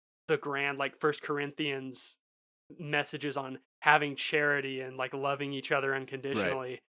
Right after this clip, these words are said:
Speaker 1: It, it just, it's a, it's a bunch of different things, and I admire the movie for trying to tackle it and for going into a place we don't expect, but it doesn't thread itself together well enough for me to, like,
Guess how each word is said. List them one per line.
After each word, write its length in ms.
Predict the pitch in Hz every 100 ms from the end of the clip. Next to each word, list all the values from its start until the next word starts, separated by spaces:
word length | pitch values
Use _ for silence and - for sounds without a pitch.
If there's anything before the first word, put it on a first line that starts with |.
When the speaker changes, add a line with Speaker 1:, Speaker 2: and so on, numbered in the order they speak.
| _
Speaker 1:
It, 160 | 156 -
it 180 | 180
just, 300 | 180 180 - - _ _ _ _ -
it's 160 | 180
a, 100 | 196 -
it's 160 | 202 196
a 40 |
bunch 240 | 160 208
of 120 | 175 160
different 340 | 180 185 151
things, 280 | 175 170 165
and 80 | 156
I 140 | 143
admire 520 | 135 147 151 151 147 -
the 100 | 151
movie 280 | 147 143 139
for 140 | -
trying 300 | 135 160 143
to 80 | 135
tackle 560 | - - 147 151 156 143
it 180 | 143
and 140 | 151 139
for 120 | 143
going 340 | 127 147 147
into 200 | 143 135
a 60 | 139
place 260 | - 156 147
we 120 | 156
don't 240 | 165 151
expect, 680 | - - - 190 170 - - _ _ _ _ _ -
but 280 | 151 135 - _ _ -
it 220 | 170 135
doesn't 440 | 175 185 180 -
thread 300 | - 156 175
itself 400 | 175 151 170 143
together 500 | - 143 - 175 175
well 260 | 147 143 139
enough 260 | 139 135 -
for 120 | 135
me 180 | 139 139
to, 120 | 135
like, 320 | 131 131 135